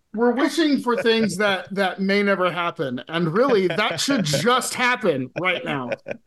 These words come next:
Uh, okay, so here's my, here's my thing. Way back when, Di-, Walt wanted to create a, a ski resort. And as I live in the Great White North, I want a ski resort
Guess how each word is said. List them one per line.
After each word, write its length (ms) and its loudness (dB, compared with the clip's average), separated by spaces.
Uh, 500 0
okay, 320 0
so 220 2
here's 320 2
my, 180 2
here's 300 -2
my 120 0
thing. 280 -8
Way 220 2
back 240 0
when, 480 2
Di-, 260 0
Walt 560 0
wanted 260 2
to 120 0
create 640 0
a, 440 -2
a 160 -2
ski 380 0
resort. 580 0
And 600 0
as 300 -2
I 240 0
live 220 2
in 100 2
the 60 0
Great 280 0
White 260 -2
North, 440 2
I 380 2
want 340 0
a 200 0
ski 340 -2
resort 580 -2